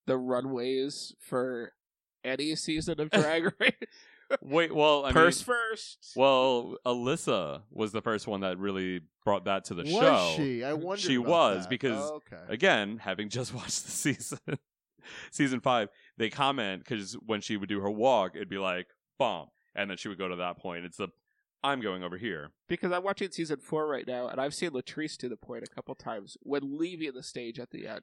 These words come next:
Speaker 1: Not
Speaker 2: That,
Speaker 1: necessarily doing
Speaker 2: yeah,
Speaker 1: the entire
Speaker 2: Alyssa
Speaker 1: runway like
Speaker 2: did.
Speaker 1: that.
Speaker 2: Like, she would walk the, to the, to the front,
Speaker 1: Yeah.
Speaker 2: and then be like, "Bam," to the right side, like, to, and then she would go to the right,
Speaker 1: Yeah.
Speaker 2: and then it'd be like, "I'm going over here." Uh, where a lot of them, yes, they'll be like,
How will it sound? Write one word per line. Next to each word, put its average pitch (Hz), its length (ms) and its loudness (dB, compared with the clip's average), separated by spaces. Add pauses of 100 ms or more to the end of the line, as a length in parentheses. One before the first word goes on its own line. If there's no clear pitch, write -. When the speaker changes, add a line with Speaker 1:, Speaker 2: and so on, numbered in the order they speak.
(140)
Speaker 1:
Not 156 200 2
Speaker 2:
That, 160 80 0
Speaker 1:
necessarily 151 480 0
doing 123 120 -10
Speaker 2:
yeah, 123 280 6
Speaker 1:
the 85 100 -4
entire 123 460 -2
Speaker 2:
Alyssa 139 300 2
Speaker 1:
runway 131 180 2
like 127 80 -4
Speaker 2:
did. 107 560 2
Speaker 1:
that. 95 100 -4
Speaker 2:
Like, 104 140 -6
she 131 120 -2
would 117 140 0
walk 107 380 0
the, 110 180 -4 (220)
to 120 80 0
the, 92 460 -2
to 113 100 -4
the 95 100 -4
front, 123 380 2 (220)
Speaker 1:
Yeah. 117 160 -6
Speaker 2:
and 107 80 -2
then 104 80 -2
be 104 80 -2
like, 95 180 -2 (460)
"Bam," 104 340 -2
to 117 100 -6
the 95 80 -2
right 95 220 -2
side, 87 260 -4
like, 90 220 -8
to, 87 360 -8
and 104 140 -8
then 90 60 -8
she - 120 -8
would 92 140 -8
go 92 140 -2
to 87 80 -2
the 85 100 0
right, 85 340 0 (140)
Speaker 1:
Yeah. 120 280 -6
Speaker 2:
and 90 140 -4
then 90 80 -4
it'd 87 60 -8
be 90 80 -6
like, 85 220 -4 (340)
"I'm 113 140 -6
going 82 140 -8
over 82 120 -8
here." 85 420 -6 (420)
Uh, 98 220 2
where 98 520 0 (120)
a 120 80 -4
lot 127 220 6
of 120 80 0
them, 104 140 -2
yes, 107 280 2
they'll 107 100 -2
be 95 60 -4
like, 90 220 -4